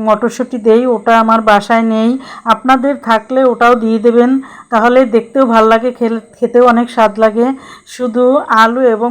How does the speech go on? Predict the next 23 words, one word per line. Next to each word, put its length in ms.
বরবটি 460
ছিল, 180
ওটা 160
দিয়েই 320
আমি 240
করতেছি। 540
যেহেতু 420
আজকে 400
আমার 280
সবজি 300
পোলাও 320
খেতে 320
ইচ্ছে 260
করছে, 400
তাই 280
আমি 200
যে 320
সবজিটাই 640
ছিল 200
ওটা 220
দিয়ে 300
আমি 200
করতেছি। 520